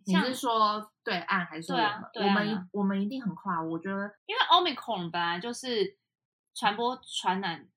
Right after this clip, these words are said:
Speaker 2: 率很高，然后之后还是会有其他变种的啊。
Speaker 1: 我觉得就是流感化啊，它就是变，变得有点像流感。
Speaker 2: 但他们会这样继续清零下去的话，它病毒还是，就有可能会进去啊。
Speaker 1: 没有啊，你就看，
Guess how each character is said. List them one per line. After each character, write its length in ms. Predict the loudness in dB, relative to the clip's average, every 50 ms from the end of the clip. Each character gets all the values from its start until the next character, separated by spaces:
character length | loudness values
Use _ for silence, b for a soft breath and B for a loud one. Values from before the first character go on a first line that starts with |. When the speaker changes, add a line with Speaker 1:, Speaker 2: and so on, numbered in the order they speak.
| _
Speaker 2:
率 200 | -8 -6 -4 -4
很 200 | -4 -6 -8 -8 -10
高， 220 | -8 -8 -8 -8 -6
然 80 | -4
后 100 | -4 -4
之 160 | -4 -2 2 2
后 80 | 2
还 180 | 4 4 0 -2
是 120 | -2 -4
会 100 | -4 -4
有 80 | -2 0
其 120 | 0 2
他 100 | 4 4 4
变 120 | 6 6
种 80 | 6 6
的 0 |
啊。 20 |
Speaker 1:
我 40 | 4
觉 80 | 4 0
得 80 | -2
就 20 | -2
是 0 |
流 40 | -6
感 0 |
化 320 | -6 -2 0 0 2 0
啊， 100 | -2 -4 -6
它 120 | -8 -10
就 100 | -8 -10
是 100 | -10 -12 -8
变， 280 | -4 -2 -2 -2 -2
变 160 | -2 -2 -2
得 60 | -2 -2
有 100 | -2 -4
点 120 | -6 -8 -10
像 160 | -8 -8 -8
流 240 | -10 -16 -20 -20 _
感。 140 | -20 -20 -6 -2
Speaker 2:
但 140 | -2 -2 0
他 140 | 0 0
们 100 | 0 0
会 140 | 0 -2 -2
这 80 | 0 0
样 160 | 0 0 -2
继 100 | -4 -6
续 140 | -10 -12 -12
清 260 | -12 -10 -8 -6 -6
零 140 | -6 -6 -6
下 180 | -6 -6 -6
去 160 | -4 -6 -8 -8
的 80 | -6
话， 260 | -6 -4 -4 -4 -6 -10
它 100 | -12 -14 -8 -6
病 160 | -4 -4 -4
毒 160 | -4 -4 -6
还 240 | -6 -8 -8 -8 -8
是， 260 | -8 -8 -10 -12 -12 -14 _ _ _ _ _ _ _ _
就 140 | -10 -6 -4
有 80 | -4 -2
可 80 | -2
能 100 | -2 -2
会 80 | -4 -4
进 140 | -4 -4 0
去 60 | 2
啊。 100 | 4 4
Speaker 1:
没 80 | 6 6
有 60 | 4
啊， 40 | 4
你 60 | 2
就 100 | 2 -2
看， 420 | -4 -4 -4 -2 -2 -2 -4 -4